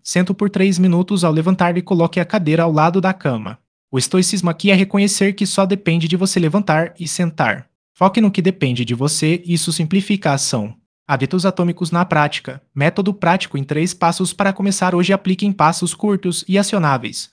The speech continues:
Um. Defina a menor ação possível a átomo. Dois.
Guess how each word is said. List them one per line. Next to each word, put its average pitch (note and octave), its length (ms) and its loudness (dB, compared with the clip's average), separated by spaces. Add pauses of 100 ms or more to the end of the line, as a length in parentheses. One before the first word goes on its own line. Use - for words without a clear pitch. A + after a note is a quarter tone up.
Um. A#2 240 -6 (340)
Defina F3 340 2
a E3+ 40 2
menor F3+ 300 4
ação F3+ 260 2
possível F#3 480 2
a C#3 160 2
átomo. A2 380 -8 (340)
Dois. D3 460 2